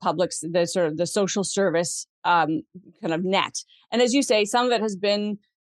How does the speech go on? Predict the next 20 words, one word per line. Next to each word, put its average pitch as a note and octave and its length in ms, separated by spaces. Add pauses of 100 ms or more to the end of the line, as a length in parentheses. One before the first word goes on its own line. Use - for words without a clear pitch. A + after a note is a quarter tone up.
w-, F#3 140 (140)
without C#4+ 600
question E3+ 680 (300)
valuable. F3+ 560
The E3 100
expansion G#3+ 640
of G3+ 120
that, F#3+ 240 (140)
uh, F#3 140
child G#3+ 300
benefit G3 480
lifted G#3+ 540
kids G#3+ 220
out G3 140
of F3+ 100
poverty. F#3 500
The E3+ 80
data G3+ 380
is F3+ 160
real. F3 420